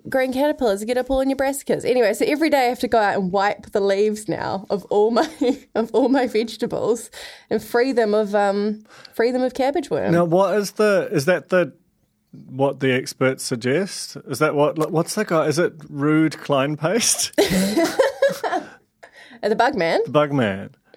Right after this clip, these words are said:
Speaker 2: Is that what he would,
Speaker 1: Um,
Speaker 2: would suggest? Or is that
Speaker 1: this
Speaker 2: just
Speaker 1: is
Speaker 2: like
Speaker 1: what
Speaker 2: a
Speaker 1: my
Speaker 2: home
Speaker 1: dad
Speaker 2: remedy?
Speaker 1: s-, this is what my dad said to do, 'cause I've still got, like, I don't wanna sound like a weird, like, garden anti-vaxxer, but I've got a weird attitude to sprays. <laughs>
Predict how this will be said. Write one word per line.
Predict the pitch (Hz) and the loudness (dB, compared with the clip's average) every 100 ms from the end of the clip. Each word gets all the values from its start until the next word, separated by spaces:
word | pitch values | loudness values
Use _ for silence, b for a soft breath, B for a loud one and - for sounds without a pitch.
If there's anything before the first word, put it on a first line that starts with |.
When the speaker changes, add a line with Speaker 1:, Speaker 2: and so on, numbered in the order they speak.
| b | b
Speaker 2:
Is | 127 | -2
that | 139 160 | 2 2
what | 160 | 2
he | 143 | 2
would, | 196 | 2
Speaker 1:
Um, | 262 262 247 | 2 0 0
Speaker 2:
would | 135 117 | 0 -2
suggest? | - 123 139 233 - - | -8 -4 -4 -4 -8 -2
Or | 143 135 | 2 2
is | |
that | 147 120 | 2 2
Speaker 1:
this | 262 359 | 2 4
Speaker 2:
just | |
Speaker 1:
is | |
Speaker 2:
like | 320 359 | 4 4
Speaker 1:
what | 302 | 2
Speaker 2:
a | |
Speaker 1:
my | 302 | 2
Speaker 2:
home | 143 | 2
Speaker 1:
dad | 139 131 | 2 2
Speaker 2:
remedy? | 127 120 110 107 104 | 2 0 2 0 0
Speaker 1:
s-, | 107 | -4
this | 208 220 | -6 -4
is | 240 | 0
what | 294 | 2
my | 302 | 2
dad | 208 185 175 170 | 0 0 2 0
said | 180 165 | -4 -6
to | 185 | -2
do, | 165 165 | -2 0
'cause | - | 0
I've | 220 | -2
still | - 247 254 | 0 0 2
got, | 262 175 | 2 2
like, | 226 | 2
I | 220 | 2
don't | 226 | 2
wanna | 254 | 0
sound | 262 202 185 | 0 0 0
like | 180 190 | 0 -2
a | 185 | -2
weird, | 165 170 165 160 | -2 0 0 0
like, | 156 - - | -2 -2 -6
garden | 170 160 165 | -2 0 0
anti-vaxxer, | 156 160 180 160 131 - - 143 165 | 0 -2 -4 -4 -6 -6 -4 -2 0
but | 180 | 0
I've | 185 | 0
got | 214 220 | 2 0
a | |
weird | 202 170 165 | 0 0 0
attitude | 156 175 175 160 | -2 -2 -4 -4
to | 175 | -8
sprays. | - 170 190 427 339 | -4 -2 2 2 0
<laughs> | - | -2